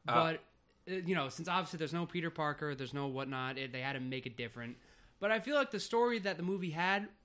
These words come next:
Speaker 2: was good enough, and it was fairly close to the comics, to that it worked. And, yeah, I didn't mind it at all.
Speaker 1: Man, I would love, <laughs> love if they fucking put Tobey Maguire in, um, in Venom two, and they somehow,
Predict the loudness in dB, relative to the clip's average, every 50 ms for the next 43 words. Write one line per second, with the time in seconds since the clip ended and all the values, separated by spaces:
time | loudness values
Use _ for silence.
0 | _ _ _ -6 0 2 2 2 2 2 0 0 0 0 0 0 0 0 -2 -4
1 | -6 -2 0 0 0 0 -2 -2 -2 -2 0 0 0 -2 -4 -4 -4 -4 -4 -4
2 | -6 -6 -6 -6 -4 -6 -6 -8 -8 -8 -6 -6 -6 -6 -8 -10 -14 -16 -16 -20
3 | -20 _ _ _ _ _ -10 -4 -2 0 0 0 -2 -2 -6 -6 -2 -2 -2 -2
4 | -4 -6 -14 -20 -20 _ _ _ -12 -8 -6 -4 -4 -4 -2 -2 -2 0 0 0
5 | 0 0 -2 -4 -4 -4 -4 -4 -6 -6 -6 -6 -8 -8 -12 -16 -10 -2 0 2
6 | 2 4 2 0 -2 -2 2 4 4 4 4 2 0 0 4 6 6 8 6 6
7 | 2 0 -6 -14 -20 -20 -20 -20 -20 -20 -20 -16 -12 -10 -8 -6 -4 -4 -4 -4
8 | -4 -8 -14 -20 -20 -20 -20 -20 -20 -18 -18 -8 -2 -2 0 0 2 0 0 0
9 | 0 -2 -4 -4 -6 -8 -12 -14 -10 -6 -4 -4 -4 -2 -2 0 0 0 0 -2
10 | -2 -2 -2 -2 0 0 0 0 0 -2 -2 -2 -4 -6 -10 -12 -16 -18 -12 -10
11 | -8 -8 -8 -8 -10 -10 -12 -12 -14 -18 -20 _ -12 -10 -8 -6 -6 -6 -6 -6
12 | -6 -8 -8 -8 -6 -6 -8 -8 -10 -12 _ _ _ _ _ -20 -20 -20 -20 _
13 | -10 -8 -8 -8 -8 -10 -6 -6 -6 -6 -4 -6 -6 -4 -4 -6 -6